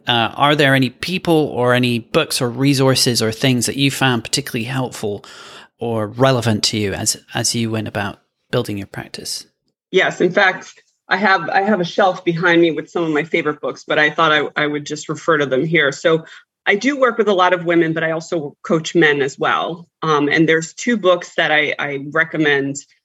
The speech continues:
Speaker 2: One is geared towards men, um, in helping them manage their careers.
Speaker 1: Yeah.
Speaker 2: And the other one is more geared towards women, and they're by the same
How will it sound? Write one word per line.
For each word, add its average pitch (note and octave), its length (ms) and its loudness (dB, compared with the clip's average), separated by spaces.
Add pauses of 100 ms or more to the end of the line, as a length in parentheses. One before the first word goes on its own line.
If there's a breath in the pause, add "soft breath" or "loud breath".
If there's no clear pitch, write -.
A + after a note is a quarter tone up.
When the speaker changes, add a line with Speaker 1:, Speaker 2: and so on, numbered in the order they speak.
(260)
Speaker 2:
One F3+ 260 4
is E3 160 2
geared E3+ 220 0
towards D#3 300 -2
men, D3+ 560 0
um, C#3 440 -8 (100)
in D#3 120 -4
helping E3 320 2
them D#3 140 6
manage D3+ 280 0
their D3 120 0
careers. D#3+ 600 -2 (200 loud breath)
Speaker 1:
Yeah. C#3+ 140 0
Speaker 2:
And E3 100 2
the D#3 80 2
other D#3+ 160 4
one D#3+ 160 0
is D3+ 180 -8
more F3 200 2
geared D#3 260 -4
towards D3 300 -4
women, D3 340 2
and - 80 2
they're D3 80 2
by E3 180 2
the D3+ 100 -4
same D3+ 300 -2